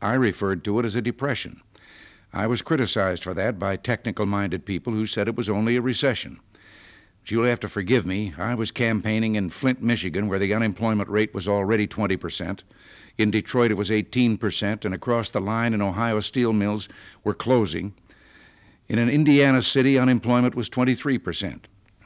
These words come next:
Inflation was in double digits for nineteen seventy-nine and eighty and reached fourteen percent during the nineteen eighty campaign. Interest rates went to twenty-one and a half percent,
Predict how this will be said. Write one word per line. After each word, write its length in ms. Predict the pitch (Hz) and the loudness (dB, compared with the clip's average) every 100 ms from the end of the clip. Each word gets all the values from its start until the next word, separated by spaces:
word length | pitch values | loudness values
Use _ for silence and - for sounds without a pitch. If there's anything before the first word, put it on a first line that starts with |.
| _ - - _ | _ -20 -20 _
Inflation 600 | 107 104 156 147 - 95 | -2 2 2 2 0 -2
was 160 | 104 | -2
in 120 | 104 98 | -2 0
double 260 | 135 135 | 2 2
digits 420 | 113 127 - 69 | 2 2 2 -6
for 140 | - 92 | -6 -2
nineteen 460 | 101 117 - 117 | 0 -2 0 0
seventy-nine 680 | 107 - 113 113 107 110 110 | 0 0 0 2 2 2 0
and 100 | 101 - | 0 0
eighty 400 | 120 101 107 98 _ - _ | 0 0 -2 -4 _ -20 _
and 180 | 92 90 | -6 0
reached 240 | 113 113 | 2 0
fourteen 540 | - 113 117 - 139 120 | -2 -4 -4 0 2 2
percent 380 | 101 - 110 95 | 0 -2 -2 -2
during 240 | 107 110 | 0 2
the 80 | 110 | 2
nineteen 400 | 117 117 120 113 | 0 0 0 2
eighty 180 | 117 120 | 2 2
campaign. 760 | - 123 117 127 113 60 53 - _ _ _ _ - - | 0 0 0 0 -2 -4 -10 -18 _ _ _ _ -20 -6
Interest 420 | 123 139 - 113 | 0 0 0 -2
rates 280 | 113 127 131 | 0 0 0
went 180 | 117 120 | -2 -2
to 60 | 120 | -2
twenty-one 500 | - 131 143 127 135 | 0 2 4 4 4
and 80 | 139 | 2
a 60 | |
half 280 | 127 120 - | 2 0 -2
percent, 480 | - - 90 76 | -6 -4 -6 -8